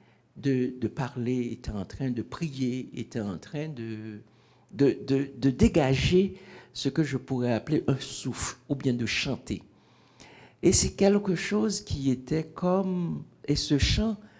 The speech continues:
c'était comme un chant, comme une berceuse pour bercer même cette chose-là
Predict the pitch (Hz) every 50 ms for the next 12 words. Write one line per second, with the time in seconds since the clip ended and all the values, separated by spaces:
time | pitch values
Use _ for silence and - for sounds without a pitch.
0 | - - - - _ - - 147 - - 175 - - 208 196 185 160 135 - -
1 | - - - 170 165 180 170 - - - _ _ _ _ _ _ _ _ - -
2 | 160 165 160 151 139 131 135 127 123 - - - - 151 147 160 151 - - -
3 | - 123 120 107 110 117 123 113 - - - - - 143 143 143 - - - _
4 | _ _ _ _ _ _ - 131 135 143 156 160 160 151 151 - - - - -
5 | _ _ - - - 131 - - - - 156 147 127 117 117 - 120 131 139 139
6 | 139